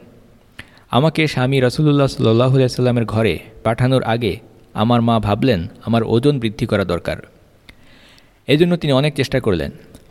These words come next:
কিন্তু কিছুতেই লাভ হচ্ছিল না। অবশেষে তিনি আমাকে তাজা খেজুর খাওয়ালেন এবং শসা খাওয়ালেন। এরপর তিনি যেমনটা চেয়েছিলেন, আমার ওজন ততটা বৃদ্ধি পেল।" এরপর একদিন উম্মে রুমান কিংবা মতান্তরে আবু বকর সিদ্দিক রাদিয়াল্লাহু আনহু,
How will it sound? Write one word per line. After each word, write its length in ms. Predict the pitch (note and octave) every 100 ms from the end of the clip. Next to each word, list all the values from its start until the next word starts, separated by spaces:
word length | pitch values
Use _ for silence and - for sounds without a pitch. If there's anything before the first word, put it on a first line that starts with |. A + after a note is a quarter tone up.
| -
কিন্তু 220 | B2 C3+ C3
কিছুতেই 340 | C#3+ D#3 D3
লাভ 240 | A#2 A2+
হচ্ছিল 340 | A2 - A#2 F2+
না। 160 | - - - - _ _ _ -
অবশেষে 360 | A#2+ D3+ D#3+ D#3+
তিনি 240 | C#3+ C3
আমাকে 380 | B2+ B2 A2+ F#2 - - - -
তাজা 280 | B2 B2 C#3
খেজুর 300 | C3+ B2 C#3+
খাওয়ালেন 420 | C#3+ C#3 C3+ C#3
এবং 220 | A2 G#2+ G#2+
শসা 300 | C3+ C#3 C#3
খাওয়ালেন। 460 | G2+ E2+ D2+ - - - - _ _
এরপর 300 | C3 C#3 D3+
তিনি 220 | D3 B2+
যেমনটা 360 | A2 A2 B2 B2
চেয়েছিলেন, 500 | - A#2 A#2 C3+ B2+
আমার 240 | G2 G2+
ওজন 340 | G2 G#2 A#2 D3+ - -
ততটা 320 | G#2+ A2+ G#2
বৃদ্ধি 280 | G2 F#2+ G2
পেল।" 240 | E2 - - - _ _ _ _ _ _ _ _ _ - _ _ _ _ -
এরপর 280 | E3+ F3
একদিন 340 | D3 C#3 D3 G2 -
উম্মে 220 | C3 C3+
রুমান 320 | A#2+ C#3+ F#2+
কিংবা 300 | G2+ A#2+ A#2
মতান্তরে 480 | A2 A#2 C3+ C3+ G2+
আবু 200 | G2+ C3+
বকর 240 | C3+ C#3
সিদ্দিক 380 | B2+ A#2 A#2+ A2+ -
রাদিয়াল্লাহু 600 | G#2+ A2 A2 A#2 A#2 A#2
আনহু, 280 | B2+ B2+